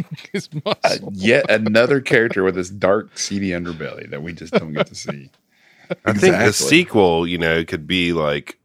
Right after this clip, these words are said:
Speaker 3: uh, him taking, uh, Jake under his wing, 'cause Jake is so all over the place, you know?
Speaker 2: Yeah.
Speaker 4: Exactly.
Speaker 3: Jake's already working for him. We don't know.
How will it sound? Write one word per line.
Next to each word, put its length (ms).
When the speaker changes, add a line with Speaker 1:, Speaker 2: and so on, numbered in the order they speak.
Speaker 3:
uh, 200
him 260
taking, 420
uh, 60
Jake 320
under 180
his 140
wing, 340
'cause 220
Jake 280
is 100
so 400
all 200
over 240
the 100
place, 500
you 60
know? 360
Speaker 2:
Yeah. 160
Speaker 4:
Exactly. 640
Speaker 3:
Jake's 320
already 200
working 360
for 240
him. 120
We 100
don't 160
know. 300